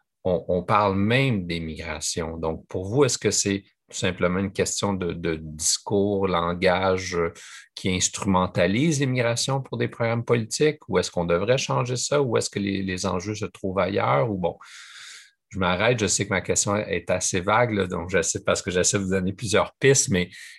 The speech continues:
mais j'aimerais ça vous entendre sur, sur ce qu'on, comment on traite de l'immigration, autrement dit, comment on,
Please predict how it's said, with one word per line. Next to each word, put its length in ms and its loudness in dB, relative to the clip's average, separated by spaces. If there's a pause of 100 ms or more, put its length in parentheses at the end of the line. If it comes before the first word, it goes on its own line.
mais 140 2
j'aimerais 300 2
ça 120 2
vous 220 0
entendre 500 0
sur, 240 -8
sur 320 0
ce 140 -2
qu'on, 480 0
comment 260 4
on 240 0
traite 460 -2
de 80 -2
l'immigration, 720 -4
autrement 460 -8
dit, 240 -12
comment 580 -6
on, 80 -8